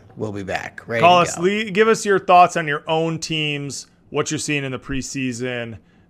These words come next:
Speaker 2: and, uh, we'll go from there.
Speaker 1: Ed, I want a voicemail on Watson.
Speaker 2: Yes, sir.
Speaker 1: Bilenok, I wanna know if you're confident or nervous.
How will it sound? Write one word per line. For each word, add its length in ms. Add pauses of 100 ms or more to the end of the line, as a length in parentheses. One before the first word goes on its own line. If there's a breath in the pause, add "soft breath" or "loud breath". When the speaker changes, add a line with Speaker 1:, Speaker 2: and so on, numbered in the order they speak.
(120)
Speaker 2:
and, 340
uh, 300 (320)
we'll 140
go 160
from 200
there. 140 (840 soft breath)
Speaker 1:
Ed, 180
I 60
want 160
a 40
voicemail 600
on 520
Watson. 680 (460)
Speaker 2:
Yes, 200
sir. 420 (720)
Speaker 1:
Bilenok, 520
I 40
wanna 240
know 220
if 140
you're 140
confident 680
or 140
nervous. 720